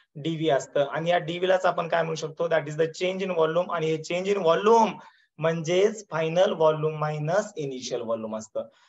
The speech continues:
चला ठीक आहे, या formula मध्ये value put up करा आणि answer या ठिकाणी find out करा. बघा या ठिकाणी therefore मग काय येतं, डब्ल्यू बरोबर, हा काय येतं, डब्ल्यू बरोबर P into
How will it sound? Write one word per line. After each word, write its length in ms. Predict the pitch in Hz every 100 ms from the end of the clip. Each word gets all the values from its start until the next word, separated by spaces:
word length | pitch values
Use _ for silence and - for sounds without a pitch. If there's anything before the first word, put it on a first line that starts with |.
| _ -
चला 120 | 180
ठीक 200 | 180 190
आहे, 180 | 202 190
या 100 | 180
formula 420 | 180 175 175 175
मध्ये 240 | 170 160
value 280 | 160 156 156
put 180 | 156 156
up 160 | 151 165
करा 140 | 170
आणि 380 | 180 151 156 170
answer 420 | 131 156 156 170
या 140 | 165 151
ठिकाणी 360 | 147 151 165 -
find 200 | 151 135
out 140 | 123 120
करा. 180 | 127 120 - _ _ -
बघा 180 | 170 202
या 120 | 202
ठिकाणी 320 | 185 180 180
therefore 720 | - 156 160 160 - 165 160
मग 160 | 160 160
काय 180 | 165 160
येतं, 200 | 156 160 - _
डब्ल्यू 540 | 147 160 160 180 214 -
बरोबर, 360 | 151 143 139 120 - _ _ _ _
हा 80 | 160
काय 180 | 165 190
येतं, 140 | 202
डब्ल्यू 240 | 196 190 196
बरोबर 320 | 196 190 190
P 480 | 196 - 214 214 185
into 300 | 165 160 147